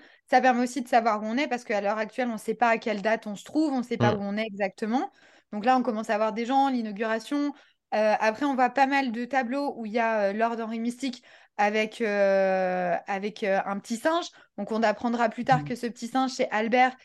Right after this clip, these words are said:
Speaker 1: c'est son
Speaker 2: Mhm.
Speaker 1: meilleur pote.
Speaker 2: Ouais.
Speaker 1: Euh, voilà, et qui va nous suivre partout, du coup, durant l'attraction. Mais à ce moment-là, on ne sait pas encore. Et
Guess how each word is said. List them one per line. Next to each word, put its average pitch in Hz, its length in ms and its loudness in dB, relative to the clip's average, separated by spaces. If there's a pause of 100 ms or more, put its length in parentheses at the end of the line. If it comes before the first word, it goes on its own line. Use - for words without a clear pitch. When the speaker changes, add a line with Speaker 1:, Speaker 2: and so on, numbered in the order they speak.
(100)
Speaker 1:
c'est 226 180 -6
son 214 120 0
Speaker 2:
Mhm. 220 40 -2
Speaker 1:
meilleur 214 240 -2
pote. - 320 -2 (360)
Speaker 2:
Ouais. 85 140 -4
Speaker 1:
Euh, 190 1300 0
voilà, 220 320 4
et 220 80 -2
qui - 160 -12
va 208 100 2
nous 214 100 -4
suivre 254 200 -6
partout, 262 300 -2
du 220 120 -4
coup, 233 120 -6
durant 208 220 0
l'attraction. 208 400 -2
Mais 302 80 4
à 220 60 4
ce 220 100 -8
moment-là, 226 300 2
on 220 60 -2
ne 202 40 -8
sait 196 200 -8
pas 208 100 -2
encore. 254 440 0 (580)
Et 269 180 2